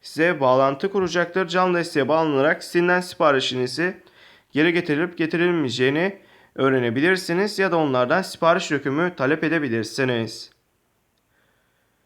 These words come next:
Videomuz bu kadardı. Umarım videomuzu beğenmişsinizdir.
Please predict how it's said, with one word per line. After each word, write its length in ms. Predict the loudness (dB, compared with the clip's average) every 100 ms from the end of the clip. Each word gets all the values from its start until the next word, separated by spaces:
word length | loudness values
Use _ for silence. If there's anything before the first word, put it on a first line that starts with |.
| _ _ _ _ -8
Videomuz 680 | -6 -2 0 0 -4 -6 -6
bu 100 | -2
kadardı. 640 | 2 4 4 2 0 2
Umarım 380 | 2 0 0 -2
videomuzu 500 | 0 0 -2 -4 0
beğenmişsinizdir. 1500 | 2 2 0 -4 -6 -4 0 0 0 -4 -8 -2 0 0 -4